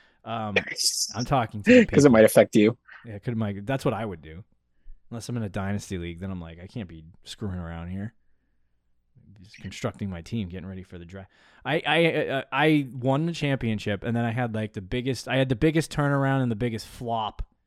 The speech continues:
Speaker 1: in a dynasty league in, uh, the course of a year. So, uh, I am now, like, three and nine in the league.
Speaker 2: Is that ten-man band?
Speaker 1: Uh, yeah, I have, I have no picks. Like, I
Speaker 2: Did
Speaker 1: have
Speaker 2: you
Speaker 1: no
Speaker 2: see,
Speaker 1: picks this
Speaker 2: I,
Speaker 1: draft.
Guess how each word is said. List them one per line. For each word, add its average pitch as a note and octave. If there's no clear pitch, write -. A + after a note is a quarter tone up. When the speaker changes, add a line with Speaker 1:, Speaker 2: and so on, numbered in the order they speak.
Speaker 1:
in A#2+
a A2+
dynasty A#2
league G#2
in, G#2+
uh, A2+
the G#2+
course A#2
of G#2
a G2+
year. G2
So, G2
uh, -
I G2+
am A#2+
now, A2
like, E2+
three B2+
and F#2+
nine F2+
in C3
the C3+
league. D#3+
Speaker 2:
Is B2
that D3+
ten-man B2+
band? A2
Speaker 1:
Uh, -
yeah, C#3
I A#2+
have, D3+
I C3
have C3+
no B2
picks. -
Like, G2+
I A#2+
Speaker 2:
Did B2+
Speaker 1:
have B2
Speaker 2:
you C#3
Speaker 1:
no -
Speaker 2:
see, B2
Speaker 1:
picks -
this B2+
Speaker 2:
I, C3+
Speaker 1:
draft. D2+